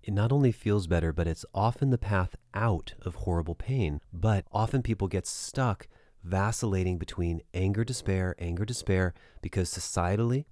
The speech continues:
it's not acceptable for us to get angry. Not only do we not allow anyone to express their anger before we get upset or leave or abandon or quiet them down, but it's not condoned. We don't like it. We don't want to be around it. No one thinks that it's actually okay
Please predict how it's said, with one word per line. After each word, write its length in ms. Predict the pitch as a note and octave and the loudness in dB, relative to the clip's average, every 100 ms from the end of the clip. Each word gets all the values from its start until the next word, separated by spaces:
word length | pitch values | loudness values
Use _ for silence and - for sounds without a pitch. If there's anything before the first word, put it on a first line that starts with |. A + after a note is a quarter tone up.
| - | -8
it's 180 | G#2+ G#2+ | -2 2
not 160 | F#2+ | 2
acceptable 480 | G2 - G#2+ A2+ F2+ | 2 0 0 0 0
for 160 | - F2 | 0 -2
us 120 | - | -2
to 80 | F2 | 0
get 120 | F2+ | 2
angry. 400 | G#2+ B2+ C2 - - - _ _ _ - | 2 2 -4 -12 -20 -20 _ _ _ -4
Not 320 | G2+ G#2 B2+ | 0 2 4
only 180 | D#3 C3+ | 4 2
do 140 | A2+ | 4
we 80 | G#2 | 4
not 180 | G2 G2 | 4 4
allow 340 | F2 F2 F#2+ | 2 2 2
anyone 380 | F#2 F2 E2+ E2 | 4 4 2 0
to 140 | - E2 | -2 -6
express 460 | - - F2 E2 | -6 -2 -2 -2
their 180 | G2 F#2 | 0 2
anger 300 | E2+ E2 D#2+ | 2 2 0
before 360 | D#2 - E2+ D#2+ | -2 -2 -2 0
we 140 | G2+ | 0
get 160 | G#2 D#2+ | 0 -2
upset 480 | D#2 - F2 E2 - - _ - | -4 -4 -2 -2 -4 -20 _ -6
or 120 | E2 | -2
leave 520 | D#2+ F2 F#2 F#2 F2+ - | 0 2 4 4 2 -2
or 100 | E2 | -2
abandon 460 | D#2 F2 F#2 E2+ | 0 0 2 0
or 60 | D#2 | -2
quiet 380 | - F2 D#2+ D2 | -2 0 0 2
them 180 | G2 F#2+ | 0 0
down, 300 | C#2 C#2 D#2 _ - | -2 -4 -8 _ -2
but 100 | F#2 | -2
it's 200 | E2 F#2 | 0 0
not 240 | F#2 - | -2 -2
condoned. 560 | - E2+ F#2 E2 C#2 D2 | -4 0 2 2 -2 -6
We 100 | D#2 | -2
don't 260 | G2+ B2 | 0 0
like 240 | F2+ D#2+ G2 | 0 0 -2
it. 120 | - | -6
We 80 | D#2+ | -2
don't 180 | F#2 G#2 | 0 2
want 140 | G#2 | 2
to 60 | F2+ | 4
be 140 | A2 | 4
around 300 | F#2 C#2 C#2+ | 4 2 -4
it. 120 | D2 - - | -6 -10 -6
No 280 | F2+ F#2+ A2 | -2 2 2
one 260 | A#2+ A#2+ | 2 0
thinks 360 | A#2 A2 G#2 - | 0 -2 -2 -2
that 100 | F2+ | -2
it's 120 | F2 | 0
actually 460 | F2+ F#2+ - F#2+ - - | -2 -2 0 -2 -2 -6
okay 760 | G2 G#2 - - A#2+ A2+ C#2+ | 0 0 -2 -4 0 2 0